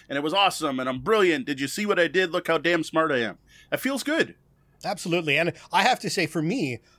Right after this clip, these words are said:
Speaker 2: uh, especially because I'm that whole different kind of gamer, you know, I'm the, I'm the, I'm the parachute in gamer who, who drops in for a weekend, plays nine games I've never touched before and leaves again. Uh, I love the thrill of,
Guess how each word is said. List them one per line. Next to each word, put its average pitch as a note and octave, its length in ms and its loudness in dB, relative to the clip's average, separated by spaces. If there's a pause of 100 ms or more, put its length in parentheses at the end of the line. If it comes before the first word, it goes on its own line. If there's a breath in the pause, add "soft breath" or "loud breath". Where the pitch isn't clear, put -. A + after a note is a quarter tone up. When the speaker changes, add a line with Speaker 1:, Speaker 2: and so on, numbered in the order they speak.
Speaker 2:
uh, D3+ 240 4
especially F#3+ 420 -2
because C#3+ 480 0
I'm C#3 200 2
that B2+ 160 4
whole C3+ 180 -4
different C3 300 -4
kind B2+ 180 2
of A#2 60 -4
gamer, G#2+ 260 -4
you G#2+ 100 -6
know, G#2+ 60 -2
I'm A#2+ 140 -2
the, A#2+ 120 0
I'm C3 140 -4
the, B2 220 2 (180 loud breath)
I'm C#3+ 120 -2
the C3+ 60 0
parachute C#3 460 0
in B2 180 -2
gamer G#2+ 460 0
who, G#2+ 220 -4 (260 loud breath)
who C#3 100 0
drops D3 380 2
in C#3+ 140 0
for C#3 160 -2
a A#2+ 40 0
weekend, A2 480 -2
plays C3 540 0 (420 loud breath)
nine F3 300 4
games D#3 320 2
I've B2+ 140 2
never F3 320 2
touched - 320 0
before B2 380 0
and A#2 120 -4
leaves G3 240 -2
again. A2+ 400 -2 (380 soft breath)
Uh, C#3+ 180 4 (300)
I G#3 240 4
love D#3 380 2
the C#3+ 120 2
thrill C3+ 560 0
of, A#2+ 340 2